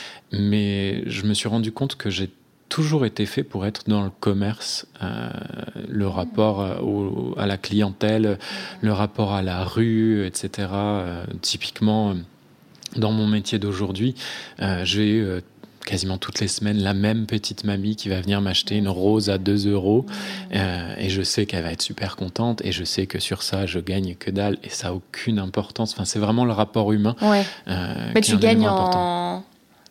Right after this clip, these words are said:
Speaker 2: comment on dit, en
Speaker 1: En chaleur humaine.
Speaker 2: Ouais, en chaleur humaine,
Speaker 1: Mm,
Speaker 2: exactement.
Speaker 1: complètement.
Speaker 2: C'est pas financier. C'est génial. Donc, du coup, si je résume, donc toi, t'es normand à la base, c'est
Speaker 1: Exactement,
Speaker 2: ça ?
Speaker 1: tout à fait.
Speaker 2: Donc, Normandie,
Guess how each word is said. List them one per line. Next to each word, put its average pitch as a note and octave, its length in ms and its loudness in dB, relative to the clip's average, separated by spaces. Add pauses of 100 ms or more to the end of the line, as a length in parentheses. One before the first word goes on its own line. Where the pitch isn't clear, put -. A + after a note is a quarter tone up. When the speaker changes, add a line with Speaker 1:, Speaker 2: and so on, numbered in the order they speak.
(480)
Speaker 2:
comment F#3+ 280 2
on F3+ 60 0
dit, F3+ 220 0
en E3+ 640 -4 (100)
Speaker 1:
En - 100 2
chaleur G#2 340 2
humaine. G2+ 180 4
Speaker 2:
Ouais, B3 120 8
en A3 100 6
chaleur G#3 320 6
humaine, G#3+ 360 6
Speaker 1:
Mm, - 40 2
Speaker 2:
exactement. F#3+ 460 0
Speaker 1:
complètement. G3+ 320 0
Speaker 2:
C'est F3+ 60 0
pas F3+ 160 0
financier. F3+ 500 -4 (240)
C'est F#3+ 160 -2
génial. A3 420 6 (400)
Donc, G#3+ 100 6
du G#3+ 120 8
coup, C#4+ 100 4
si C4+ 180 4
je G#3+ 80 6
résume, G#3+ 420 6 (460)
donc G3+ 60 0
toi, B3+ 100 6
t'es A#3+ 100 4
normand G3+ 520 4
à G3 60 4
la F#3 60 6
base, F3 60 4
c'est - 260 6
Speaker 1:
Exactement, A2 80 6
Speaker 2:
ça ? G2+ 260 4
Speaker 1:
tout A#2+ 160 0
à G#2+ 100 4
fait. G2 220 -2
Speaker 2:
Donc, A3+ 320 4 (180)
Normandie, A#3+ 680 6